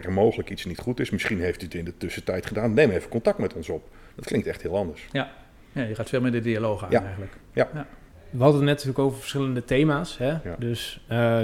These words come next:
Speaker 3: klimaat, vergrijzing. Ik sloeg vooral eigenlijk aan een beetje op dat, eh, vergrijzing gedeelte, want dat is natuurlijk, ik denk dat dat gaat hand in hand met dat hele innovatie, eh, proces. Is, is er, is er reden om ons zorgen te maken over die vergrijzing, als je dat zelfs naar kijkt?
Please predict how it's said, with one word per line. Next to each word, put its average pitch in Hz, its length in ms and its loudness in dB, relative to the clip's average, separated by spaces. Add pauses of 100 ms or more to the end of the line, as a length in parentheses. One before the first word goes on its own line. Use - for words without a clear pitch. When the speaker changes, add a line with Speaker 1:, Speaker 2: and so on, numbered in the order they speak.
Speaker 3:
klimaat, 117 580 -2 (200)
vergrijzing. 123 720 0 (320)
Ik - 100 -20
sloeg 139 140 0
vooral 135 240 6
eigenlijk 127 300 0
aan 127 80 -4
een 135 60 -4
beetje 127 260 -2
op 120 80 -14
dat, - 260 -4
eh, 107 200 -4
vergrijzing 120 640 0
gedeelte, 104 360 -4
want 120 120 -2
dat 113 120 -2
is 113 80 -4
natuurlijk, 113 420 -2
ik - 180 -20
denk 120 160 0
dat 113 120 0
dat 123 140 0
gaat 135 160 2
hand 123 220 0
in 123 60 0
hand 123 220 2
met 113 100 -2
dat 113 200 -2
hele 113 240 -4
innovatie, 110 800 -4
eh, 92 240 -4 (340)
proces. - 640 -4 (500)
Is, 113 280 -6
is 135 160 -2
er, 143 140 0
is 165 160 -6
er 160 120 4
reden 143 340 4
om 139 160 0
ons 135 120 -4
zorgen 165 260 0
te - 80 -8
maken 156 280 2
over 139 160 0
die 135 80 -4
vergrijzing, 143 500 -2
als 135 120 -4
je 147 80 0
dat 135 120 -2
zelfs 139 240 -4
naar 135 120 -6
kijkt? 160 340 -4